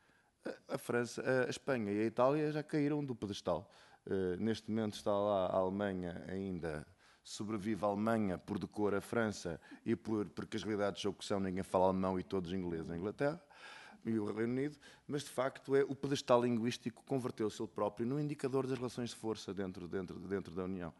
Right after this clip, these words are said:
E é esse sintoma que eu acho que é profundamente, eh, entristecedor, para além dos outros impactos que foram aqui analisados no relatório e nas intervenções dos seus deputados, é este impacto sobre o estado, sobre o estado das artes europeus que eu acho que nos deve profundamente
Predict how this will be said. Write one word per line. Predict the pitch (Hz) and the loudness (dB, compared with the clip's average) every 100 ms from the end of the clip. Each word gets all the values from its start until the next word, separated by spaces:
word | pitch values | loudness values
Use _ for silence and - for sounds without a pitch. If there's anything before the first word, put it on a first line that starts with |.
| - - - - | -20 -20 -20 2
E | 143 | 6
é | 156 | 8
esse | 185 - - | 6 4 -2
sintoma | 143 113 131 123 110 | -4 -4 -4 -2 -4
que | - | -4
eu | 117 | -6
acho | 113 - | -4 -6
que | 117 | -8
é | |
profundamente, | - 110 - 131 123 120 117 110 - | -10 -10 -8 -4 -2 0 0 -2 -4
eh, | 113 104 107 - 104 90 87 80 - - - | -4 -4 -6 -6 -4 -4 -4 -6 -10 -12 -2
entristecedor, | 120 - 120 113 - - 101 101 98 - - - | -2 2 2 2 -2 -10 -2 0 0 -4 -10 -2
para | 104 | 0
além | |
dos | 101 92 | 0 -2
outros | 104 - | -2 -2
impactos | 92 - 95 - - | -2 2 2 2 -14
que | - | -12
foram | - 90 | -6 -6
aqui | - 95 | -4 -2
analisados | 90 82 90 87 | -2 0 0 0
no | 92 | -2
relatório | 85 92 98 95 | -2 2 4 4
e | |
nas | 87 | 0
intervenções | 110 92 92 98 | -6 -6 -2 -2
dos | 87 | 0
seus | 101 90 | -2 -2
deputados, | - 110 - - - - - | 2 2 2 -6 -20 -8 2
é | |
este | 156 156 - | 4 4 0
impacto | 139 - 139 - - | -2 8 8 8 0
sobre | 131 127 | 0 0
o | |
estado, | - 123 120 110 107 - - - | 2 4 4 0 -10 -12 -20 -2
sobre | 131 113 | 0 0
o | 110 | 0
estado | - 110 | 2 4
das | 107 98 | 4 4
artes | 104 - | 4 4
europeus | 104 95 - 98 - | 0 0 2 0 0
que | |
eu | 90 | 0
acho | 92 87 | 0 0
que | 101 | -4
nos | 80 | -2
deve | 90 87 | -2 -2
profundamente | - 95 107 101 98 98 92 | -6 -6 -2 0 0 -2 -2